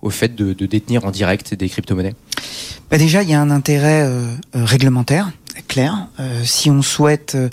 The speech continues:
Speaker 2: mettre des cryptos dans une assurance vie aujourd'hui, c'est pas possible. Dans un plan épargne retraite, ce n'est pas possible. Avec notre E T F, c'est possible.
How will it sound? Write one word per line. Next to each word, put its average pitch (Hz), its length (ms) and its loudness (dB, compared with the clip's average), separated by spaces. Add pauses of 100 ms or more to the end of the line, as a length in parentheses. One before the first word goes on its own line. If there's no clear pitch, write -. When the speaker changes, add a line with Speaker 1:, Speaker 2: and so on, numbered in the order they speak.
(340)
Speaker 2:
mettre 143 500 2
des 127 120 2
cryptos 151 360 0
dans 139 140 2
une 131 160 0
assurance 127 340 0
vie 135 180 0
aujourd'hui, 127 320 0
c'est 135 120 0
pas 131 120 0
possible. 214 380 0
Dans 143 180 2
un 135 60 4
plan 135 160 0
épargne 131 260 4
retraite, 127 300 2
ce - 160 2
n'est 160 100 6
pas 135 140 -4
possible. 180 420 -4 (360)
Avec 143 280 0
notre 139 240 2
E - 20 4
T 131 180 2
F, - 40 -4
c'est - 140 -2
possible. 220 480 0